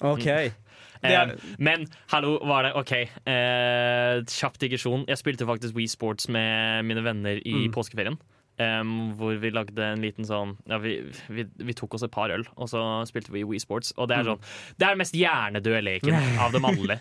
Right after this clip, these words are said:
Speaker 2: Vi, vi på ekte, vi bare kasta liksom, vi, vi sikta aldri, og vi,
Speaker 1: Mm.
Speaker 2: og det var sånn coin flip på om vi fikk strike eller ikke.
Speaker 3: Ja.
Speaker 2: Det var virkelig ingen taktikk involvert.
Speaker 3: Men var det med Motion Plus?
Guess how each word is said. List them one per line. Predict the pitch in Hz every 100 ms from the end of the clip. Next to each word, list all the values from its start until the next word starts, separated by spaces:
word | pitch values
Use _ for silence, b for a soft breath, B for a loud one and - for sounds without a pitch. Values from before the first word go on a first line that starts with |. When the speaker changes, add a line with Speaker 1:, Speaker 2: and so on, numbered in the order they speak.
| -
Speaker 2:
Vi, | 123 139 156
vi | 151
på | 220 190
ekte, | 170 - - 123
vi | 139
bare | 131 120
kasta | - 147 - 110
liksom, | 107 110 113
vi, | 123 135
vi | 135
sikta | 139 - - - 123
aldri, | 143 110 95 107 156
og | 139
vi, | 135
Speaker 1:
Mm. | 127
Speaker 2:
og | 135
det | 143
var | 143
sånn | 135 123 B B B -
coin | - 127 117
flip | 110 143 - -
på | 143
om | 127
vi | 127
fikk | 120 127
strike | - 113 101 -
eller | 92 90
ikke. | 110 143
Speaker 3:
Ja. | 131 110 110 - 220 226
Speaker 2:
Det | 147
var | 147
virkelig | 156 165 131 139
ingen | 165 131 107
taktikk | 104 123 113 -
involvert. | 113 110 113 127 -
Speaker 3:
Men | - 196 208 -
var | 196 175 180
det | 180 180
med | 175 170
Motion | 160 151 175
Plus? | 226 - -